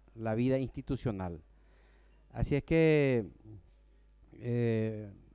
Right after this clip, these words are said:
agradeciendo nuevamente entonces a todos los que han hecho posible trabajar, debatir sobre este proyecto de ley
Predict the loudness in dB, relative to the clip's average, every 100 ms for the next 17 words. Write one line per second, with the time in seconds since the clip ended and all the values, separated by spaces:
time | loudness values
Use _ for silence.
0 | _ -18 -8 -4 0 -2 -2 -2 0 2
1 | 2 0 0 -2 -4 -4 -4 -4 -4 -4
2 | -6 0 4 4 4 2 -2 -4 -6 -6
3 | -6 -2 -2 -2 0 2 2 0 0 -4
4 | -16 -20 _ _ _ _ _ _ _ _
5 | -4 -2 -4 -4 -2 -2 -2 -2 -2 0
6 | 2 2 0 -10 _ _ _ _ _ _
7 | -6 0 2 2 2 2 2 4 4 2
8 | 4 4 4 4 4